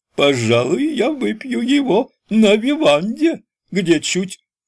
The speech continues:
прохлаже". "Бип-бип, Ричи!" оборвал его Бен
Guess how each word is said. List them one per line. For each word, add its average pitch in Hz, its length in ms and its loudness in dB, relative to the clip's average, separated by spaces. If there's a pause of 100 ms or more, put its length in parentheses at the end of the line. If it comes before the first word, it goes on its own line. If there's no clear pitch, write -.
(100)
прохлаже". 139 960 -2 (960)
"Бип-бип, 127 800 0 (220)
Ричи!" 131 680 0 (400)
оборвал 95 600 0
его 90 300 -2
Бен 90 300 -4